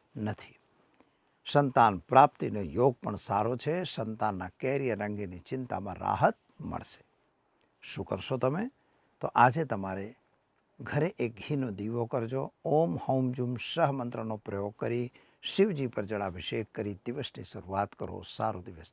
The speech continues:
જશે. ચાલો મિત્રો, હવે જોઈએ આપણે કર-, વૃશ્ચિક રાશિ. ન અને ય અક્ષરથી જેનું નામ શરૂ થાય છે તેમના માટે.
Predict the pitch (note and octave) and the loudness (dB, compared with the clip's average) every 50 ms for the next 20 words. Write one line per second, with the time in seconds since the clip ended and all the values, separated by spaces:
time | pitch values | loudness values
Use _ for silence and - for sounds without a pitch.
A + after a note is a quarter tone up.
0 | - A2 G2 F#2 - - - _ _ _ _ _ _ _ _ _ _ _ _ _ | -16 -14 -14 -14 -14 -16 -18 _ _ _ _ _ _ _ _ _ _ _ _ _
1 | _ _ _ _ _ _ _ _ _ _ _ - - A2+ G2 G2+ A2 A2 A#2 A2+ | _ _ _ _ _ _ _ _ _ _ _ -4 0 2 4 4 4 2 0 -2
2 | G#2 B2 B2+ A2+ A2+ A2+ A#2+ A2+ G#2+ A2+ A#2+ A#2+ A#2+ A#2 B2 C3 B2 A#2+ A#2+ - | -2 0 0 0 0 0 -2 -2 -2 -2 -2 0 0 0 -2 -2 -2 -4 -4 -4
3 | - C3+ B2+ D#3 _ _ _ _ _ _ _ _ _ _ _ _ _ _ _ _ | -4 -6 -6 -6 _ _ _ _ _ _ _ _ _ _ _ _ _ _ _ _
4 | _ _ _ _ _ _ _ _ _ _ _ _ - - - - - - - _ | _ _ _ _ _ _ _ _ _ _ _ _ -20 -20 -20 -20 -20 -20 -20 _
5 | _ _ _ _ _ _ _ _ _ _ _ _ _ _ _ _ _ _ _ _ | _ _ _ _ _ _ _ _ _ _ _ _ _ _ _ _ _ _ _ _
6 | _ _ _ _ _ _ - G#2 A2+ C#3+ D#3 - - - C#3+ - - - F#2 - | _ _ _ _ _ _ -4 0 2 2 2 2 0 -2 -4 -2 -2 -2 -2 -2
7 | - - - - - - - _ _ _ _ _ _ _ _ _ _ _ _ _ | -2 -6 -10 -12 -16 -20 -20 _ _ _ _ _ _ _ _ _ _ _ _ _
8 | _ _ _ _ - - A2+ B2+ D3+ E3+ F#3+ G3+ F#3 C#3+ B2 B2 A#2+ A2+ G2 G2 | _ _ _ _ -8 0 4 6 10 10 10 10 8 6 2 0 -2 -4 -2 4
9 | B2 C#3+ D#3 D#3 - - - - - - - G#2+ F#2+ F#2 - - C3+ C3+ B2+ C3 | 8 10 10 10 8 6 -2 -6 -8 -6 -6 -6 -6 -8 -8 -6 -6 -6 -4 -4
10 | A#2 G#2 G#2+ G#2 G2 F#2+ G2+ G#2+ A#2 C3+ C#3 A#2 - - G#2+ G2+ G#2 G2 - - | -4 -4 -4 -4 -4 -2 -2 -2 -2 -2 -4 -6 -6 -6 -6 -6 -8 -8 -6 -4
11 | A2+ A#2 B2 - - - G#2+ - - G#2+ A2 G#2 F#2+ F#2 - - - - - - | -4 -2 -4 -4 -6 -10 -12 -8 -6 -4 -4 -4 -6 -8 -12 -14 -18 -20 -20 -20
12 | - - | -20 -20